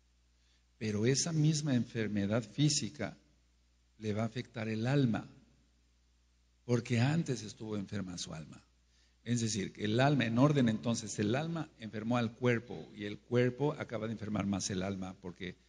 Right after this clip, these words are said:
empieza a perder la visión y dice, "¿Qué es esto?", etcétera, empieza, pero es que no se ha dado cuenta de toda la amargura y resentimientos que ha guardado contra su marido, que es un adúltero.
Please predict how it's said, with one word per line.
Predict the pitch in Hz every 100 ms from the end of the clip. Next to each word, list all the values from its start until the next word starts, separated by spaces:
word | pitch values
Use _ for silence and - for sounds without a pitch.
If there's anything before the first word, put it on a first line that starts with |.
| _ _ _ -
empieza | 110 117 113 127
a | 117
perder | 101 104 107
la | 95
visión | 95 - 127 127 123 117
y | 107
dice, | 107 - 101 - _ _ _ _ _ _
"¿Qué | 120
es | 104 123
esto?", | 127 123 117 110
etcétera, | - 131 123 113
empieza, | 107 110 110 - - _ _ _
pero | 120 123
es | 123
que | 127
no | 127
se | 131
ha |
dado | 127 123 117
cuenta | - 147 147 110
de | 104
toda | 117 117
la | 113
amargura | 107 104 104 123 135
y | 117
resentimientos | 110 - 110 104 107 123 131 113
que | -
ha | 107
guardado | 101 98 120 139
contra | 110 98 95
su | -
marido, | 101 98 123 123
que | 104
es | 95
un | 110
adúltero. | 95 123 151 107 104